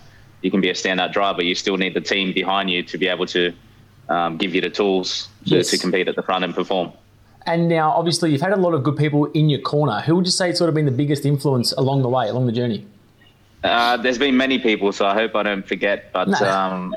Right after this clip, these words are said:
Speaker 1: yeah, <laughs> uh, Tim Craig, um, Shane Piper has been a big
Speaker 2: They're from your
Speaker 1: influence for
Speaker 2: karting
Speaker 1: me.
Speaker 2: days, for the guys who are
Speaker 1: From
Speaker 2: just
Speaker 1: my
Speaker 2: tuning
Speaker 1: karting
Speaker 2: in.
Speaker 1: days.
Speaker 2: Yep.
Speaker 1: Yep. Um, and, uh, even, even people like yourself, when you helped me out. Um,
Speaker 2: Yeah.
Speaker 1: I mean,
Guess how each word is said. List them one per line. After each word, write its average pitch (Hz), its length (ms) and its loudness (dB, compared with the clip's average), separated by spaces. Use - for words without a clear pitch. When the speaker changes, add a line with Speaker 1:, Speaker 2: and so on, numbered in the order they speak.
Speaker 1:
yeah, 98 360 0
<laughs> 107 440 0
uh, - 80 -12
Tim 123 180 -2
Craig, 120 400 0
um, 98 400 0
Shane 107 260 -2
Piper 101 460 -2
has 92 140 -4
been 92 160 -2
a 85 40 -6
big 90 140 -2
Speaker 2:
They're 92 280 2
from 170 160 -2
your 147 80 4
Speaker 1:
influence 131 260 0
for 143 60 -2
Speaker 2:
karting 147 40 2
Speaker 1:
me. 139 80 4
Speaker 2:
days, 151 240 2
for 143 140 -4
the 123 80 -2
guys 127 320 0
who 131 100 2
are 117 40 2
Speaker 1:
From 110 120 2
Speaker 2:
just 104 180 0
Speaker 1:
my 101 140 2
Speaker 2:
tuning 147 160 2
Speaker 1:
karting - 80 2
Speaker 2:
in. 101 60 2
Speaker 1:
days. - 260 -2
Speaker 2:
Yep. 107 280 0
Speaker 1:
Yep. 104 100 0
Um, 98 600 0
and, 98 360 -2
uh, 92 380 2
even, 107 260 0
even 107 240 0
people 101 240 0
like 92 160 0
yourself, 107 400 -2
when 98 100 0
you 95 100 2
helped 95 280 -2
me 98 80 2
out. 110 200 0
Um, 98 80 -2
Speaker 2:
Yeah. 92 640 2
Speaker 1:
I - 40 -2
mean, 87 220 -2